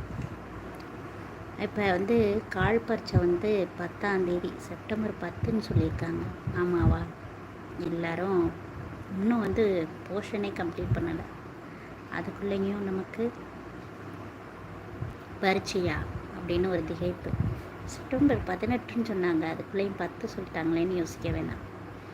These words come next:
நம்ம ஆறு வாரம், ஆறாம் வாரமா கொஞ்சம் படிச்சிருக்கோம்.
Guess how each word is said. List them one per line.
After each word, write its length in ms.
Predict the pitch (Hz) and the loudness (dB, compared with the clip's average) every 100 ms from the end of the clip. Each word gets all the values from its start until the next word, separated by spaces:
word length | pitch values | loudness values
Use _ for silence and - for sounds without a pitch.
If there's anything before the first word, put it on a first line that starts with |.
| - - - | -12 -8 2
நம்ம 480 | 180 185 170 170 | 4 6 4 4
ஆறு 160 | 202 214 | 4 2
வாரம், 300 | 190 185 185 - - - | 2 0 -2 -4 -10 0
ஆறாம் 280 | 175 190 185 | 2 4 2
வாரமா 320 | 175 196 202 | 0 0 -2
கொஞ்சம் 300 | 185 180 170 | -2 -2 -2
படிச்சிருக்கோம். 560 | 170 160 190 185 - | -4 -4 -6 -6 -8